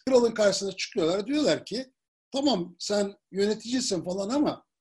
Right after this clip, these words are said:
senin de hukukla sınırlanman lazım. Artık bizim canımıza, malımıza böyle bu kadar kolayca da el atmamalısın diyor. Oturup bir pakt imzalıyorlar.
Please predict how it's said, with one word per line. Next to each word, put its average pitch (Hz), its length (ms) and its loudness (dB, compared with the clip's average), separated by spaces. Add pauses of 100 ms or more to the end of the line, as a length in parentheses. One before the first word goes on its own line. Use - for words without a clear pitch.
(140)
senin 320 420 2
de 285 40 6
hukukla 247 440 0
sınırlanman 208 720 0
lazım. 123 260 -4 (280)
Artık 254 400 -2
bizim 247 420 0 (600)
canımıza, 226 580 4
malımıza 214 680 4
böyle 233 220 8
bu 269 80 -4
kadar 226 300 4
kolayca 226 400 -2
da 247 100 -2
el 226 160 0
atmamalısın 175 840 0
diyor. 254 260 -6 (220)
Oturup 285 420 -4
bir 269 300 -2
pakt 254 300 -4 (100)
imzalıyorlar. 156 840 -2